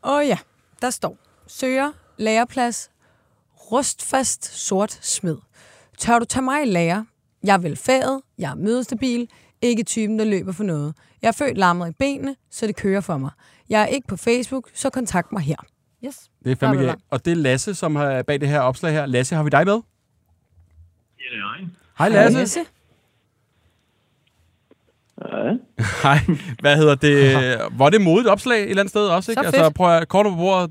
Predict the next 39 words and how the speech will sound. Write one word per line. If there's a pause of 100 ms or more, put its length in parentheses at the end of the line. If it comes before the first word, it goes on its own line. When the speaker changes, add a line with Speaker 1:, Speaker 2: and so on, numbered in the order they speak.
(160)
Speaker 2:
Øh,
er
der
nogen,
der
vil
have
mig?
Jeg
kan
det
her. (200)
Altså,
et
eller
andet
sted,
ikke? (880)
Hvad
har
du
Speaker 3:
Ja.
Speaker 2:
fået
af
reaktioner
på
opslaget? (1500)
Speaker 3:
Jeg
har
fået,
øh, (260)
rigtig
mange,
øh,
der
har (600)
skrevet
på
Facebook-opslaget,